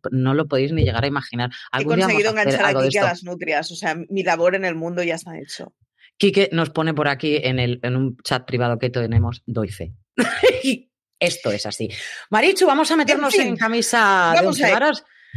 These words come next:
Speaker 1: Vamos a ello porque hoy traigo cosas de las que te puedes enganchar, pero desde luego, mm, primero cuéntame tú qué has visto, porque aparte de las nutrias, ¿qué más ha sido de ti?
Speaker 2: A ver, me estoy poniendo al día con Mythic Quest,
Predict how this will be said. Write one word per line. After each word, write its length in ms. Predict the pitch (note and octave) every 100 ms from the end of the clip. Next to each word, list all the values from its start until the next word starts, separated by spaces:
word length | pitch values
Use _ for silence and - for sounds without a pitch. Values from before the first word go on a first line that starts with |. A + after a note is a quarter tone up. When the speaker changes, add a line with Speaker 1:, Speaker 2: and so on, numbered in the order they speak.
| G#2
Speaker 1:
Vamos 360 | F3 C4 D4+ A#3
a 80 | A#3
ello 180 | C#4 A3+
porque 340 | A#3 G3 E3+
hoy 300 | E3 G3 G#3
traigo 340 | F3+ F3+ F#3+
cosas 380 | D3+ D#3+ - G3+
de 80 | E3+
las 160 | D3 C#3+
que 80 |
te 100 | C#3
puedes 300 | B2+ C#3 D3
enganchar, 440 | D3+ C#3 B2+ B2 D3+ - - -
pero 240 | F3+ D#3 -
desde 400 | C3 C#3 B2 C3
luego, 420 | C3+ C#3 F3+ -
mm, 580 | D#3+ D3 C3 A#2+ G#2 E2+ _
primero 380 | D3+ C3+ B2 B2
cuéntame 380 | A#2+ A#2+ C#3 A#2+
tú 180 | D#3 D3+
qué 80 |
has 160 | A#2+ A#2
visto, 380 | C#3+ E3 B2+ -
porque 320 | C3 A#2+ A2
aparte 280 | B2 C3+ F#3
de 40 |
las 220 | E3 B2+ C#3
nutrias, 520 | D#3 F3 F#3+ G#3+ -
¿qué 160 | E3 F3
más 260 | D3+ D3
ha 60 | A#2
sido 260 | - C3+ A#2
de 80 |
ti? 200 | G2+ E3+ - _ _ _ _ _ _
Speaker 2:
A 120 | A#3 B3
ver, 340 | A3+ F3 C3+ _ _ _ _ _ -
me 140 | D4
estoy 160 | D4 F4
poniendo 260 | F#4+ G4 F4
al 60 |
día 220 | E4 F4+
con 160 | D4+ C#4
Mythic 260 | C#4 C4 B3
Quest, 400 | B3+ D#4 A4